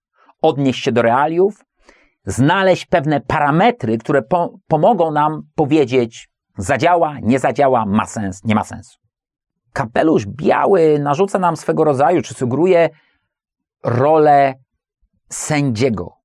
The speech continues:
który jest obiektywny, y, który po prostu, nie mając w sobie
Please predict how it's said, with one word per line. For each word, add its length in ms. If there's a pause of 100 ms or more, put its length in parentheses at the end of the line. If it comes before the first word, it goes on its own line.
(720)
który 300
jest 680
obiektywny, 720 (640)
y, 140
który 680 (160)
po 140
prostu, 920 (280)
nie 300
mając 320
w 40
sobie 640